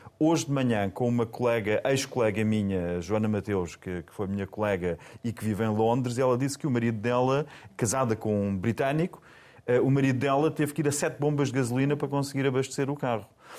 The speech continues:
Falei com um irmão meu que está em Oxford e que disse que, eh, as vinte e cinco por cento, os supermercados são a vinte e cinco por cento onde ele vai. Mas também me disseram que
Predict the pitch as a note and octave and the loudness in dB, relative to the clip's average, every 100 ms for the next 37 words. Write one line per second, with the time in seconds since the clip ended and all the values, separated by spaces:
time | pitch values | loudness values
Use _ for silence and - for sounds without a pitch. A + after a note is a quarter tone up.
0 | - - - C#3+ D3 D#3 D#3+ D3 D3 C#3+ | -18 -8 0 2 2 2 2 4 4 4
1 | C#3+ C#3 D3 C#3 C#3+ C3+ C3+ - C3 B2+ | 4 4 4 4 4 2 0 -2 0 2
2 | A#2+ B2 - D#3 D#3 F#3+ - _ _ _ | 2 0 -2 0 0 0 -8 _ _ _
3 | _ - C#3+ D3 C#3+ C3 C#3+ D#3 D#3 - | _ -6 2 2 2 2 4 4 2 -2
4 | - D3+ D#3 D#3+ D3 D3 D3 - G#2+ C3 | 0 2 4 4 4 4 0 -4 -2 -2
5 | A2+ D3 B2 D#3 - E3 C#3 - - C3 | -4 -4 0 0 0 -2 -2 -4 0 0
6 | - - D#3+ D3 C#3 D#3 F3+ D3+ D#3+ D3+ | 0 -2 0 0 0 -2 0 2 2 0
7 | E3+ D3+ - - D#3 B2 - - _ - | -2 -4 -4 0 2 2 -4 -20 _ -8
8 | G#2+ G#2+ F#2+ F2 E2 - - C#3 D#3+ D#3+ | -2 0 2 0 -2 -10 -8 0 0 2
9 | F#3 F#3+ F3+ D#3 D#3 F3 D3+ E3 F3 - | 2 4 4 4 4 2 2 0 -2 -2
10 | F3 | -2